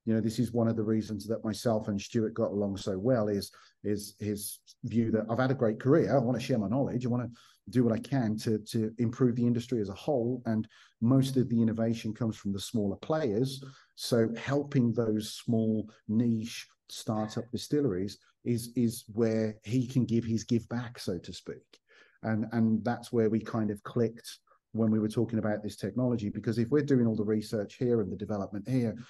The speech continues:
and we then share that, that benefits all of the smaller players that otherwise would just be taking a loss.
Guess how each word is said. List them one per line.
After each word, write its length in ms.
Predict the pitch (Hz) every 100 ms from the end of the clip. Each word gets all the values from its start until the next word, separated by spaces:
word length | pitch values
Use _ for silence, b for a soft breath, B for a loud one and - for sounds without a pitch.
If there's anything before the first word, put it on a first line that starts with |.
| B
and 100 | 107
we 160 | 113 104
then 180 | 101 95
share 400 | - - 190 123
that, 220 | - 95 _ _ _ _ _ _ _ _
that 200 | 110 139
benefits 480 | 135 131 113 113 -
all 140 | 123 113
of 100 | -
the 60 |
smaller 300 | - 113 104
players 420 | 104 110 110 107
that 160 | 110 107 b b b
otherwise 400 | 117 113 107 110
would 120 | 107 110
just 180 | 110
be 80 | -
taking 340 | - 113 107 107
a 40 |
loss. 520 | 107 151 - - -